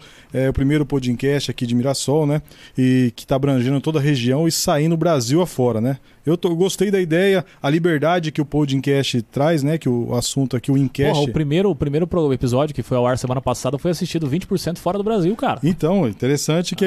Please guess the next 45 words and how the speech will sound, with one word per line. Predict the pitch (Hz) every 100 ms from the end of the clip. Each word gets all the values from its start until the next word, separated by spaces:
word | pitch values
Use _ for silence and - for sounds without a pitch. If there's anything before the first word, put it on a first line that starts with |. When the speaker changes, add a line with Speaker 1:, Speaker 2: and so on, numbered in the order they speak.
| 190
Speaker 2:
Ah, | 165
Speaker 1:
hoje | 147 170 175
a |
Speaker 2:
da | 185
hora. | 175
Speaker 1:
internet, | 156 170 180 156
né, | 165
aí, | 156 143 147 139 131 156
é, | 139
possibilita, | 143 151 160 156 165 196 143 - - -
né, | 135 160
nos | 156 147
trazem | 151 151 170 151 156
essa | 160
possibilidade, | - 160 165 170 143 127 117
né, | 117 139
de | 123
tá, | - 127 143 - - -
é, | 127 123 123 120 117 104 107
rebentando | 101 156 180 147 175
fronteira | 180 180 135 135 160
e | 170
saindo | - 170 170 156 -
pro, | 180 156 -
pro | -
Brasil | 160 151 123 143
afora | 123 - 139
e | 160
pro | 160
mundo | 156 160
afora | 156 - 117 104
aí. | 98 - - -
Speaker 2:
Porra, | 120
legal, | 117 123 120 110
cara, | -
legal. | 127 117 104 -
Speaker 1:
Bacana. | 110 127 131 113 95
Speaker 2:
É, | 131 139 143 170
uma | 190
pergunta | 202 151 185 165
que |
eu | 156
já |
queria | 156 147
começar | 156 143 117 135 135 104